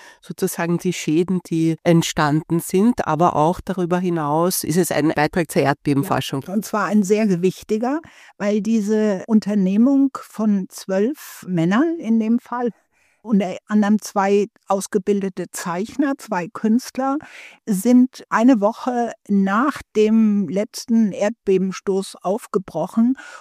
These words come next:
Speaker 2: um eine Bestandsaufnahme zu machen. Und zu dieser Bestandsaufnahme gehören zum einen die Ruinen. Messina ist das, äh, berühmteste Beispiel, aber auch sind un-, ungefähr hundertfünfzig Orte besucht worden,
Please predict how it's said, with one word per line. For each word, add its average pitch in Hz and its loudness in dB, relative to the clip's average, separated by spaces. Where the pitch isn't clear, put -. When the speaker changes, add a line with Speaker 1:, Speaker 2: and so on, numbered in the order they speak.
Speaker 2:
um 240 4
eine 202 4
Bestandsaufnahme 180 -2
zu - -8
machen. 151 -6
Und 180 -4
zu 220 -4
dieser 190 -2
Bestandsaufnahme 202 -2
gehören 208 0
zum 175 -2
einen 214 4
die 202 4
Ruinen. 214 2
Messina 190 0
ist - -10
das, 165 -8
äh, 160 -8
berühmteste 180 0
Beispiel, 190 -2
aber 175 -4
auch 170 -6
sind 180 -4
un-, 202 4
ungefähr 185 -2
hundertfünfzig 196 -2
Orte 190 -2
besucht 170 -4
worden, 202 0